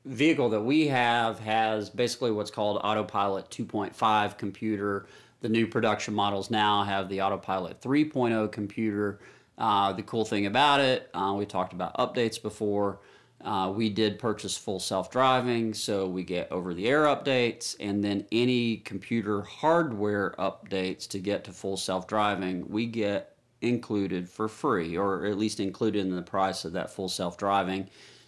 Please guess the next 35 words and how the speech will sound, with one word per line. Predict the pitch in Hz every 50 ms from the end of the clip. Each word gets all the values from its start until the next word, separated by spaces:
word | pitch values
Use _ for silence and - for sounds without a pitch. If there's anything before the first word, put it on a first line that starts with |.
| _ _
So | - - - 113 110 107
the | 98 104 104 101 98 98 98 95 90 - - _ _ _ -
Autopilot | - 110 113 117 123 117 - - - 113 110 110 107 107 - -
three | - - 113 120 120
point | - - - 110 107 107
oh | 104 104 104 101 98
computer | 95 - 90 90 - - 170 165 147 117 117 113 110
that | 104 110 101 98
is | 101 90
now | 110 107 104 104 101
in | 98
production, | 95 - - 107 98 113 117 113 - - - 101 101 104 101 - - - - _ _ _
once | - 101 110 127 131 127 - -
they | - 120 110 110
start | - - 120 107 101 85
rolling | 85 95 101 101 107 113 117 117 117 110 110
out, | 107 107 107 107 107 107 - - - - -
um, | - 90 95 92 90 87 85 85 90 90 - - _ _ _
software | - - - 123 110 110 110 - 120 107 101
capable | 101 - - 113 113 113 123 113 101 113 113 107
for | 110 - 104 95
three | 95 - 107 101
point | 101 - 104 101 98 104
oh | 104 104 104 107 104 101 101 98
and | - 76 92 92 90
full | - - 98 95
self-driving, | - - 101 90 90 - - 104 107 107 107 104 107 104 104 104 104 - - - - _ _ _
they'll | - 95 104 101 101
send | - - 131 120 110 110 107 -
a | - 98 98
mobile | 98 92 90 90 90 90 110 120 135
tech | - - 143 117 107 123 - - - _ _ _
to | - - 107 104
our | 101 113 143 143
house | 135 110 101 98 104 123 - - - -